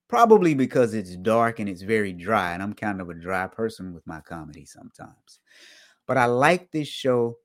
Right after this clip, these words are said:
I like this drama show called Doctor Who. Some of you have heard of it, and some Americans just have never heard of it.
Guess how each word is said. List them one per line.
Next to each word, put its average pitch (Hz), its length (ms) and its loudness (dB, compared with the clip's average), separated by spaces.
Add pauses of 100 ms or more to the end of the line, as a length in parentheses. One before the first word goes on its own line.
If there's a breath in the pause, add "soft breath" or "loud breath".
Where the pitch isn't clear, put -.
(160)
I 123 60 0
like 202 200 2
this 104 160 -6
drama 123 420 0
show 101 220 -8
called 90 320 -6
Doctor 104 380 -2
Who. 98 320 -6
Some 90 200 -10
of 101 120 -8
you 127 120 0
have 127 120 -2
heard 139 220 0
of 151 120 2
it, 135 80 -2
and 98 160 -6
some 160 260 -6
Americans 151 600 -2
just 123 260 -4
have 110 120 -2
never 135 420 2
heard 139 220 4
of 78 140 -8
it. 80 100 -18